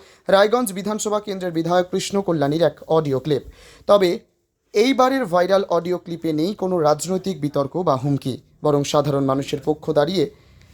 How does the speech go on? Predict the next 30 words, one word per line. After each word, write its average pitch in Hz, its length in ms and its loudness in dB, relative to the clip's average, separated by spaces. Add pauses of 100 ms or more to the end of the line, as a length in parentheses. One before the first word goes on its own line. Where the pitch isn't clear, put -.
(240)
পুলিশকে 254 440 2
সোজাসুজি 202 580 -2
ধমক 160 320 0
দেওয়ায় 156 320 4 (300)
বাহবা 170 380 2
কুড়িয়েছেন 151 500 -4
বিধায়ক। 135 360 -2 (460)
ঘটনার 262 320 4
সূত্রপাত 226 480 0
দু 180 100 -4
হাজার 175 240 2
তেরো 160 240 0
সালে। 131 300 -4 (220)
তখন 160 220 0
এক 151 120 -2 (100)
পুলিশকর্মী 214 540 0
কর্তব্যরত 175 580 -2
অবস্থায় 156 420 0
প্রাণ 139 220 0
হারান। 127 300 0 (360)
সরকারি 262 440 4
নিয়ম 233 260 0
অনুসারে 233 400 0
মৃত 196 220 -4
কর্মীর 185 400 -4
উত্তরসূরি 175 560 -4 (280)
চাকরি 202 440 0
পাওয়ার 151 300 2 (240)
যোগ্য, 139 420 -4
কিন্তু 156 380 -4